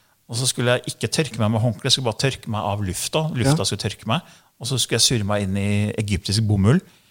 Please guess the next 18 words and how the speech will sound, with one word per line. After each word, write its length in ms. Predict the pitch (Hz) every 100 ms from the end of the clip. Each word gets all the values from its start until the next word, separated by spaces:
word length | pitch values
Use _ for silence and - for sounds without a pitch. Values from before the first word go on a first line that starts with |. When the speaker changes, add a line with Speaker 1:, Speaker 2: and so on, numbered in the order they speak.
| _ _ _ -
Speaker 1:
sånn 100 | 113 113
bomullslaken 760 | 98 90 - 104 82 - 139
som 120 | -
jeg 80 | 110
skal 160 | - 101
ha 40 | 95
rundt 180 | 85 120
meg, 200 | 175 240
og 140 | 131
så 80 | 131
skulle 240 | - 127 117
jeg 60 | 120
bare 180 | 110 101 -
sette 320 | 120 - 101
og 80 | 107
vente 240 | 92 -
på 100 | 98
henne. 200 | 92